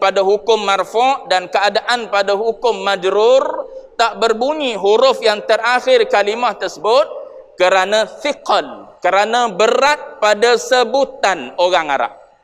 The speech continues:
Ha, yang ni yang disebut wal istithqal, berat.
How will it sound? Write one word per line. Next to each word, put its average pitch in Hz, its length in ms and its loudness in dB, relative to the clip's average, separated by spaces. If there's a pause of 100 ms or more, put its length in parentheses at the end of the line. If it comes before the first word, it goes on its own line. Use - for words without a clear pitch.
(800)
Ha, 123 160 -2
yang 196 160 0
ni 220 80 0
yang 196 80 -2
disebut 196 240 0
wal 226 400 0
istithqal, 226 1400 0
berat. 165 240 0